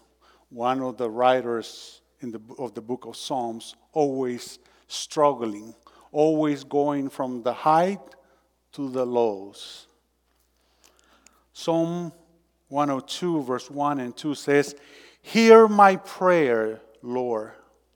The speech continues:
Let my cry for help come to you. Do not hide your face from me when I am in distress.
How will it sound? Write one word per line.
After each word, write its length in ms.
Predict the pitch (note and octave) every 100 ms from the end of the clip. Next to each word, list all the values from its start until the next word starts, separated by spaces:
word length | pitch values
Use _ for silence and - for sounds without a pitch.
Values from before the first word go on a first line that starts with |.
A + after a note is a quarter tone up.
| _ _ _ _ _
Let 300 | D#3+ F#3 G3+
my 240 | G3+ F#3+ F#3
cry 580 | F#3 - F#3 F#3+ F#3+
for 300 | F#3 - E3+
help 560 | D#3+ - F#3 B2+ - - _ _ _ _
come 320 | - - D3+ C3+
to 160 | -
you. 360 | B2 A#2 A#2 A#2+ _ _ _ _ _ _ _ _ -
Do 120 | F#3
not 240 | G#3+ A#3+ A#3+
hide 460 | - G#3 A3+ A#3
your 200 | G3 F#3+
face 500 | E3 - G3+ G#3+ G#3+
from 380 | - F3 D3 C#3
me 240 | D#3 F3
when 220 | C#3+ C3+ B2+
I 140 | B2+
am 360 | C3 C#3+ C3+ B2+
in 160 | A#2+
distress. 880 | A2+ A2+ - - B2 A2 - G#2+ -